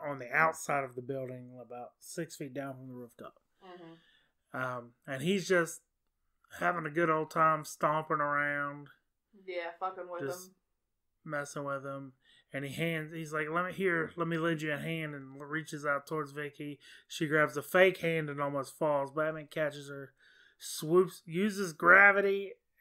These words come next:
Speaker 1: and her kinetic energy, swoops her up to the other. And the Joker's cracking up at his own jokes.
Speaker 2: The Joker copter comes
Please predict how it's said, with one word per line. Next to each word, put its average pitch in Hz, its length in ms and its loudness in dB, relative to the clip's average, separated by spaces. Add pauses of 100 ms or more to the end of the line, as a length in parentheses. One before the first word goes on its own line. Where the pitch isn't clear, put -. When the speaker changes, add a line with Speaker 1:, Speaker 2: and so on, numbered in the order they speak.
Speaker 1:
and 208 220 6
her 156 200 2
kinetic 185 480 8
energy, 170 440 -2
swoops 190 340 -2
her 190 140 4
up 175 100 2
to 175 100 -6
the 151 120 -2
other. 190 220 4 (1160)
And 139 760 -8 (600)
the 143 80 -10
Joker's 151 360 0
cracking 143 440 0
up 135 180 -4
at 135 60 -6
his 131 180 -8
own 131 240 -8
jokes. 127 600 -14 (1800)
Speaker 2:
The 214 80 -2
Joker 220 460 0
copter 160 420 -6
comes 147 600 -14